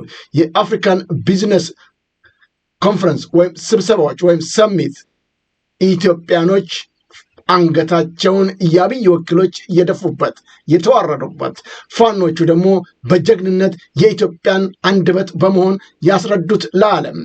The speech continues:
ይህንን በተመለከተ በስፍራው በቦታው ተገኝቶ ይህንን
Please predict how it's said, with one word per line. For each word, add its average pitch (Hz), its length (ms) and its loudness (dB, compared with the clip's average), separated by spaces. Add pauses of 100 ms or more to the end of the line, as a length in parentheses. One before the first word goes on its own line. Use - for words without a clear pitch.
(300)
ይህንን 196 320 2 (180)
በተመለከተ 208 600 -2 (360)
በስፍራው 190 460 0 (180)
በቦታው 185 400 0
ተገኝቶ 180 340 0 (380)
ይህንን 196 320 0